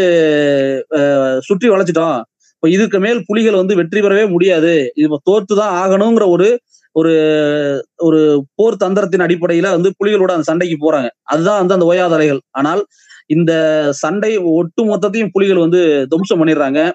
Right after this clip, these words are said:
இன்னும் சொல்ல போனா அந்த எட்டு படை அணிகள்ல வெறுமனே ஆயிரம் பேர் மட்டும்தான் திரும்ப ரிட்டர்னா ஓடுறாங்க.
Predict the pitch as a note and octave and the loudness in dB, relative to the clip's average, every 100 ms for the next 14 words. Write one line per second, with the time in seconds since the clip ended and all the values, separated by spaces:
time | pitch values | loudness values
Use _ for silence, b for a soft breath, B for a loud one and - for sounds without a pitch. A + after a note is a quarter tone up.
0 | _ b b b - E3+ F3+ F3+ F3 E3 | _ b b b -4 -2 0 0 0 -2
1 | F3+ F#3+ E3 D#3 D3 C#3+ D#3+ E3+ - A#3 | -2 -2 -2 -2 0 2 2 0 -4 -2
2 | E3+ F3 G3+ F#3 F3+ F3+ G3 D3+ E3+ F#3 | -2 0 0 0 2 0 0 0 2 0
3 | G3 D3 E3 G#3 G3 F#3 G#3 E3+ E3 F#4+ | 0 -2 -2 0 0 0 0 -2 -2 -4
4 | F#4+ F3+ G#3 E3+ D#3 F#3+ E3+ D#3+ D#3+ C#3+ | -2 -2 0 -2 0 -2 2 2 0 -2